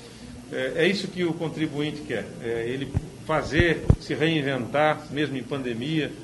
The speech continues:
criar um produto, se estabelecer no mercado e ter que re-,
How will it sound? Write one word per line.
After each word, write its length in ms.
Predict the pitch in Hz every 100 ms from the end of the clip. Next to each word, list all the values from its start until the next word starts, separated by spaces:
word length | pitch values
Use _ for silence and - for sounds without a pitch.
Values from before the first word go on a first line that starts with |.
| - -
criar 240 | 147 151 175
um 80 | 170
produto, 800 | 151 131 135 180 170 - 170 - - -
se 100 | -
estabelecer 640 | 156 160 151 147 147 185
no 80 | 170
mercado 540 | 156 131 - 175 190 185
e 40 | - -
ter 140 | 196
que 140 | 196
re-, 180 | 170 175